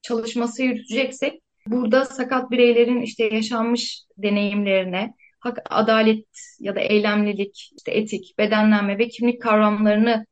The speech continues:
besleyen bir tartışma üzerinden onların özneleşme süreçlerine katkı sağlayacak bir tartışma yürütmemizin gerekliliğini,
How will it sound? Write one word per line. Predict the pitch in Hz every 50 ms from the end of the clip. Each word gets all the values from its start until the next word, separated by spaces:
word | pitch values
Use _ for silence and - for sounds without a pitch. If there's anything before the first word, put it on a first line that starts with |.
| _ - 185
besleyen | 202 214 214 - 226 226 240 240 226
bir | 202 185 - - -
tartışma | - 202 185 185 - - - - 202 185
üzerinden | 190 185 185 180 190 208 247 262 262
onların | 202 214 220 226 226 226 247 262 254 -
özneleşme | - 220 214 208 220 220 214 220 220 - - 240 233 226 - -
süreçlerine | _ _ - 220 208 208 208 - 214 214 220 269 285
katkı | 269 247 214 214 - - -
sağlayacak | - 233 202 190 180 185 190 - -
bir | 202 202 _
tartışma | - 214 196 196 - - - 254
yürütmemizin | 240 233 214 220 214 220 220 214 214 220 240 233
gerekliliğini, | 233 220 214 208 - - 214 208 208 208 208 202 208 - _ _ _ - 202 208 202 214 -